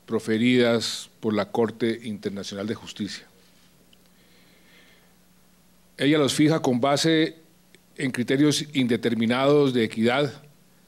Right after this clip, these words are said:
que son aplicados de manera incierta,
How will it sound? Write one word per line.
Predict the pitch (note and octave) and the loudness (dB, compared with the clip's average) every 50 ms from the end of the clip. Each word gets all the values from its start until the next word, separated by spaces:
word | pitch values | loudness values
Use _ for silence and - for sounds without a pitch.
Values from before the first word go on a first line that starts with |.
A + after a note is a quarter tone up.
| _ _ _ _ _ _ _ _ _ _ _ _ _ _ - | _ _ _ _ _ _ _ _ _ _ _ _ _ _ -8
que | - B2+ | -6 -6
son | A#2 - C#3+ C#3+ D3 | -4 -2 0 0 0
aplicados | D#3 D3+ D3+ C3 A2+ - C3+ C3 C3+ C#3 C#3+ C#3+ D3 D3 C3 - - - - - - - - - - - - | 0 -2 -2 -4 -2 -2 0 0 2 4 4 4 4 2 0 -2 -6 -12 -14 -16 -20 -20 -20 -20 -20 -20 -14
de | - A#2 A#2 A2+ | -6 -2 -2 0
manera | A2 A2+ A#2+ B2 C3+ | 2 2 2 2 2
incierta, | C3+ C3+ A#2+ - D3+ C#3+ A#2+ A2+ - - F2+ - | 2 2 2 2 2 0 0 -2 -6 -10 -12 -12